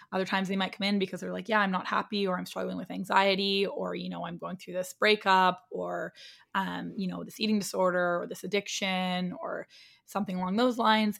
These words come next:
And then other times, you know, I have clients that I've seen for years who they just really value the safety of the space. And depending on, um, depending on your, uh, beliefs as a therapist, some therapists are much more short-term and they don't really believe in long-term therapy.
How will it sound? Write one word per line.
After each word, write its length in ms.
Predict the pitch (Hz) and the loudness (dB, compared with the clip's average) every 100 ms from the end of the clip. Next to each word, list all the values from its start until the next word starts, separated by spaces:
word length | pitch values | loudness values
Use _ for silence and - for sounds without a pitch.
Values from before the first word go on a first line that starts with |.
| - | 0
And 140 | 220 | 2
then 100 | 226 | 2
other 200 | 196 220 | 2 0
times, 460 | 240 254 240 226 - - | 0 2 2 2 -2 -2
you 120 | 208 | -2
know, 100 | 190 | 0
I 120 | 196 | 0
have 140 | 220 | -2
clients 280 | - 196 202 | -2 -4 -4
that 80 | 196 | -4
I've 100 | 185 | -6
seen 220 | - 185 | -4 -6
for 120 | - | -6
years 460 | 190 185 185 214 214 | -6 -2 2 2 0
who 400 | - 208 196 185 - - _ - | -6 -2 -2 -2 -8 -20 _ 0
they 120 | 233 | 2
just 240 | 226 233 214 | 4 0 4
really 240 | 226 226 | 4 4
value 440 | 180 175 190 202 | 0 0 0 0
the 160 | 196 190 | 0 -2
safety 420 | - 185 - 208 | -2 -8 -6 -2
of 100 | 190 | -2
the 80 | 180 | -4
space. 560 | - 175 233 320 - - | -6 -4 -4 -4 -8 -6
And 340 | 196 190 185 175 - - _ | -2 0 -2 -4 -10 -20 _
depending 440 | 233 240 233 240 226 | 0 4 2 2 2
on, 540 | 196 190 190 190 185 - | 4 4 4 2 0 -2
um, 580 | 202 185 180 185 190 185 - - _ _ _ _ _ - | -2 -2 -4 -4 -6 -8 -10 -12 _ _ _ _ _ -2
depending 340 | 233 269 262 | 2 4 4
on 180 | 240 226 | 4 2
your, 640 | 208 196 190 190 180 175 - | 2 2 4 4 2 0 -2
uh, 360 | 180 165 170 - 196 | -4 -2 -4 -6 2
beliefs 500 | 220 208 254 - 226 | 4 4 -2 -2 0
as 120 | 214 | 0
a 40 | 202 | 0
therapist, 420 | 202 208 269 - | 0 0 -2 -2
some 200 | 208 196 | -4 -2
therapists 440 | 202 196 190 - | 0 0 -2 -4
are 80 | 190 | -2
much 240 | 185 - | -2 -4
more 140 | 185 180 | -6 -6
short-term 580 | - 185 - 190 208 254 | -4 -6 -6 -4 0 2
and 100 | 190 | 2
they 60 | |
don't 160 | 185 180 | 0 -2
really 180 | 196 180 | -4 -4
believe 300 | 190 185 196 | -2 -2 0
in 80 | |
long-term 340 | 202 214 220 220 | 2 2 2 2
therapy. 480 | 220 220 233 233 | 4 4 4 0